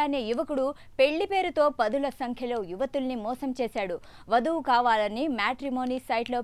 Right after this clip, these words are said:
ప్రొఫైల్ పెట్టి ఈయన సూర్య తనను తాను పారిశ్రామికవేత్తగా పేర్కొంటాడు. ఈ ప్రొఫైల్ నచ్చి అతన్ని సంప్రదించే యువతులను పెళ్లి చేసుకుంటానని చెప్పి సన్నిహితంగా మెలిగేవాడు. వాళ్లను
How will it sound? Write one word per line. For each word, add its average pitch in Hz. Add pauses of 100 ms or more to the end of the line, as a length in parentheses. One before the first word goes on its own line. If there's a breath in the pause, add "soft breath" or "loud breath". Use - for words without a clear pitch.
ప్రొఫైల్ 277
పెట్టి 269
ఈయన 233 (160)
సూర్య 302 (520 loud breath)
తనను 381
తాను 320 (120)
పారిశ్రామికవేత్తగా 269
పేర్కొంటాడు. 247 (380 loud breath)
ఈ - (140)
ప్రొఫైల్ 240
నచ్చి 220 (100)
అతన్ని 226
సంప్రదించే 254 (100)
యువతులను 262 (160)
పెళ్లి 214
చేసుకుంటానని 262
చెప్పి 262 (100)
సన్నిహితంగా 262
మెలిగేవాడు. 247 (420 loud breath)
వాళ్లను 339